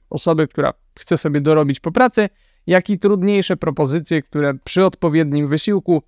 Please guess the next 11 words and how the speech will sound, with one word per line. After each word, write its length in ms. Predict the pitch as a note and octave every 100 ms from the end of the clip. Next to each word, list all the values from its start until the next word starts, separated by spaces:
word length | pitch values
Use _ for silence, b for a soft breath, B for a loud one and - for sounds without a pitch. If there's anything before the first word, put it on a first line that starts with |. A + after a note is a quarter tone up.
| -
można 520 | F#3 E3 F#3+ E3+ D#3
przekształcić 680 | - C#3 - D#3+ D3 C#3 -
w 40 |
pełnoprawny 680 | E3 D#3+ D3 C#3+ C3+ C3+ C3
biznes. 500 | D#3+ D3 B2+ - - _ _ _
Pierwsza 400 | - B3+ A3 A3+
opcja 320 | G3+ F3+ F#3 D#3
to 160 | D#3
montaż 520 | D3+ F3 G#3 F#3 D#3+
krótkich 460 | - C#3+ - C#3 -
form. 380 | - E3+ C#3+